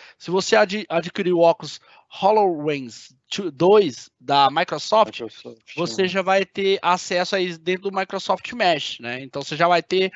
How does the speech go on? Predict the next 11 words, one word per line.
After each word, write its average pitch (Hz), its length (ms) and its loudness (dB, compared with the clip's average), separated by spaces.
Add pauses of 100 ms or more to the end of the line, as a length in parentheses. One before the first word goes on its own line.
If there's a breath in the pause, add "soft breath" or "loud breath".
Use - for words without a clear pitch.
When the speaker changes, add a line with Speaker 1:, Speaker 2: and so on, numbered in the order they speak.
(540 loud breath)
Speaker 1:
é, 147 720 2 (260)
você - 220 -4
vai 170 180 2
ter 269 120 -4
que - 80 -20
fazer 190 180 -4
um 185 40 -6
investimento 160 800 -10 (440 soft breath)
pra 208 160 4
poder 214 340 2
experimentar, 220 920 0